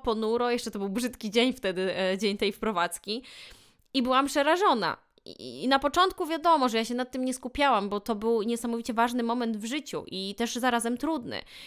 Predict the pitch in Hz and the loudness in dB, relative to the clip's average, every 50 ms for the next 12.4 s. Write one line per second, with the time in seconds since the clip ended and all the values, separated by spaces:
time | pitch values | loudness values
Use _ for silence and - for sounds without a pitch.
0 | - - - 226 214 - 233 226 202 - 196 202 202 196 - - 233 220 214 - | -14 -4 -4 -4 -2 -2 -4 -4 -2 -2 -2 -4 -4 -6 -4 -2 -2 -2 -2 -4
1 | - 214 202 220 214 214 208 - 220 214 233 262 247 - 226 214 208 202 190 185 | -8 -6 -2 -2 -2 -2 -2 -2 -4 -4 -4 -4 -4 -4 -4 -2 -2 -2 -2 -2
2 | 156 92 147 185 190 - - 220 233 247 - - 208 190 - 107 110 196 196 196 | -2 -4 -4 -4 -6 -6 -6 -6 -6 -6 0 2 2 2 2 0 -4 -6 -6 -6
3 | 196 196 190 - - 196 190 190 - - 208 190 196 196 - - - - 220 - | -6 -6 -8 -8 -8 -10 -10 -10 -6 -6 -4 -4 -4 -6 -8 -10 -8 -8 -6 -2
4 | 226 220 208 - 190 190 208 208 190 - 196 208 190 202 208 190 208 240 240 - | -2 -2 -2 -4 -6 -4 -4 -4 -4 -4 -6 -8 -6 -6 -4 -2 -2 -4 -4 -6
5 | 247 226 233 226 226 220 226 220 226 240 226 233 220 208 208 - - - 226 208 | -8 -6 -4 -4 -2 -2 -2 -2 -2 -2 -4 -4 -6 -6 -6 -8 -6 -6 -4 0
6 | 208 208 208 202 - - - - - - - - - 214 202 202 202 202 202 208 | 2 2 0 0 -2 -16 -20 -18 -20 -18 -12 -6 -2 -2 -2 0 -2 -2 0 2
7 | 226 240 240 233 - 254 226 226 226 226 226 - 240 220 214 - 240 214 - 220 | 2 2 2 0 -2 -2 0 0 0 -2 -2 0 -4 -2 -2 -2 -6 -6 -2 0
8 | 220 220 220 - 214 202 220 202 202 202 196 190 202 196 175 170 147 175 208 226 | 0 0 0 0 -4 -2 -2 -2 -2 -2 -2 2 2 2 2 2 -2 -6 -6 -4
9 | - 240 233 - 269 254 262 269 262 - - - - 254 233 247 247 233 247 247 | -2 -4 -2 0 0 2 2 0 0 0 -2 -2 -2 -6 -4 -2 0 0 0 -2
10 | - - 247 214 226 226 226 226 233 220 220 220 220 220 214 - - 220 226 226 | 0 -4 -4 -2 -2 -2 -2 -2 -2 -2 0 2 2 2 2 0 -2 -2 -2 -2
11 | 226 220 - - 247 247 247 254 262 226 226 220 233 233 240 233 247 262 262 - | -2 -2 0 0 2 2 2 0 -2 -2 2 4 4 4 4 0 -6 -10 -10 -6
12 | 285 285 262 220 208 190 139 104 | -6 -4 -4 -4 -4 -4 -4 -4